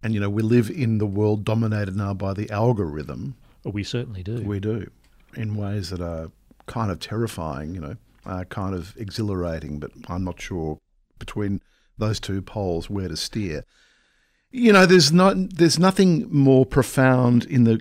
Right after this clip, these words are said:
Speaker 1: in the material of the piece that suggests that, you know, I'm grappling with something about algorithms. But, um, you know, I work a lot with them because I write music on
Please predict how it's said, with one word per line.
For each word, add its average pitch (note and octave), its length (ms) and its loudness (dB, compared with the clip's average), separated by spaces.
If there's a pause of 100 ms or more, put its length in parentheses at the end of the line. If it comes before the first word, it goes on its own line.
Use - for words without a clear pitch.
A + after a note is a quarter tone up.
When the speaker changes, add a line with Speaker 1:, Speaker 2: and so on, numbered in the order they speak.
Speaker 1:
in A#2 160 6
the A2 200 2 (380)
material C3 960 2
of G2 100 -4
the F#2 80 -6
piece G2+ 520 -4 (140)
that A2 180 -6
suggests - 680 -4
that, F#2+ 300 -6 (260)
you B2+ 80 -4
know, G#2+ 80 -2
I'm G#2+ 160 6
grappling A2+ 580 0
with D#2 140 -8
something - 320 -8
about E2 220 -6
algorithms. F2 720 -6
But, - 160 -6 (560)
um, C#3 460 4
you F#3+ 100 4
know, D#3+ 140 6
I D3+ 100 8
work D3+ 400 4
a D3+ 60 6
lot G#2+ 280 0
with G#2 160 -8
them G2+ 200 -6
because B2+ 600 -2 (440)
I C#3+ 100 0
write B2 380 4
music A2 360 2
on G#2+ 280 -4